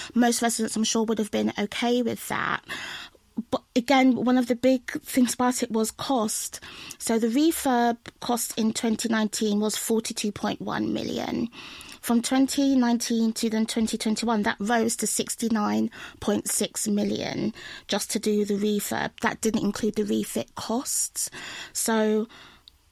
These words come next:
s-, sadly, I think really sadly, it became a financial cost where it actually worked out cheaper to demolish the costs. Um,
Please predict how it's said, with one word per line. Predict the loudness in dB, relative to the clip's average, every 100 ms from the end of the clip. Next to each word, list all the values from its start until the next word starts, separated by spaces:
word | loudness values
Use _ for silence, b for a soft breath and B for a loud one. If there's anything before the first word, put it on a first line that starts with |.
| _ _ -4
s-, | 0 0 0
sadly, | 0 2 4 2 0 0 0
I | -2
think | -2 -2 -2
really | 0 2 2
sadly, | 2 0 -2 -2 -2 -4 -6 _ _ _
it | 0 2
became | 0 2 4 4
a | 4
financial | 4 4 2 0 -4
cost | -4 -2
where | 0
it | 0
actually | 0 0 -2
worked | 0 -2 -2
out | -4 -4 -2
cheaper | 0 2 0 0 -6 -4 -2 -4 B B B B 0
to | 0 2
demolish | 2 2 2 2 0 -2 -4 -6 B B B
the | -6
costs. | -2 0 2 0 -2 -4 -8 B B B
Um, | 0 4 2